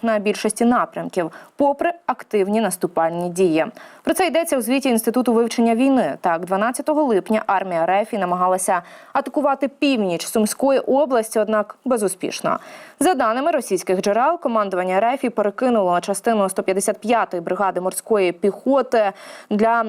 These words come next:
м, до Кондраті-, Кондратівки, перепрошую, для посилення наступу сорокової бригади та тридцятого мотострілецького полку.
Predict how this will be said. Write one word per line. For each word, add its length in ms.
м, 260
до 140
Кондраті-, 600
Кондратівки, 640
перепрошую, 560
для 140
посилення 580
наступу 580
сорокової 720
бригади 540
та 160
тридцятого 600
мотострілецького 1120
полку. 560